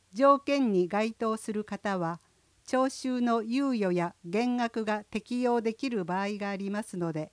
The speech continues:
ご相談ください。問い合わせ、高齢介護課、介護管理係、電話、零七二九七二の一五七二。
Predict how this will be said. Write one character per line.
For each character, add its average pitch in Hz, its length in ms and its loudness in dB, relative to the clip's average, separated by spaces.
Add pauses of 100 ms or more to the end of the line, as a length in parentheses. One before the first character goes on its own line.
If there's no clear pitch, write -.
ご 175 100 -2
相 220 260 -2
談 202 280 -4
く 185 100 -10
だ 190 140 -4
さ 175 220 -6
い。 160 120 -8 (1400)
問 269 200 0
い 262 60 2
合 254 80 4
わ 247 160 2
せ、 226 360 -2 (720)
高 262 240 6
齢 247 260 0
介 233 360 -2
護 214 160 -2
課、 208 320 -2 (240)
介 240 320 0
護 233 160 0
管 233 340 -2
理 226 160 -4
係、 175 540 -4 (520)
電 226 360 2
話、 214 240 -2 (500)
零 277 300 4
七 262 340 4
二 196 320 2 (520)
九 277 320 2
七 254 360 2
二 214 180 2
の 165 260 2 (220)
一 262 380 0
五 233 340 4
七 180 360 0
二。 196 360 0